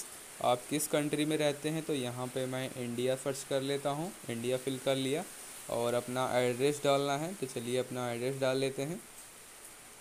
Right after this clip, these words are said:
और फिर guys यहाँ पे अपना date of birth select करना है। और बता दूँ यहाँ पे जो एपीटी number है, आप अब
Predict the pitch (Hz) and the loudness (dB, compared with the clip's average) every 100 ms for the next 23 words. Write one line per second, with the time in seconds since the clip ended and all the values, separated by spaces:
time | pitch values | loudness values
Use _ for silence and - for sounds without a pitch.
0 | - - - - - - - - 123 120 | -18 -20 -20 -18 -18 -18 -18 -6 -2 0
1 | 120 120 123 123 - - 143 143 151 151 | 0 0 -2 -4 -12 0 2 4 2 2
2 | 143 139 143 147 175 - - - - - | 0 0 0 0 -2 -6 -16 -18 -18 -18
3 | - 123 120 127 127 131 135 135 135 139 | -6 -4 -2 -2 2 4 6 4 6 6
4 | 143 160 165 - 147 151 - 151 151 151 | 6 4 -2 -4 -2 -2 2 2 2 0
5 | 170 214 - - - 113 120 120 120 123 | -2 -6 -12 -12 -2 0 0 0 0 0
6 | 123 160 220 - - - - - - - | 0 -4 -6 -14 -16 -16 -16 -16 -16 -16
7 | - 123 123 127 127 131 139 135 131 127 | -8 -2 0 0 0 4 4 6 4 2
8 | 127 123 127 127 127 143 143 147 147 147 | 2 2 2 0 0 0 2 2 2 2
9 | 151 160 165 123 123 127 | 0 -2 0 0 0 -2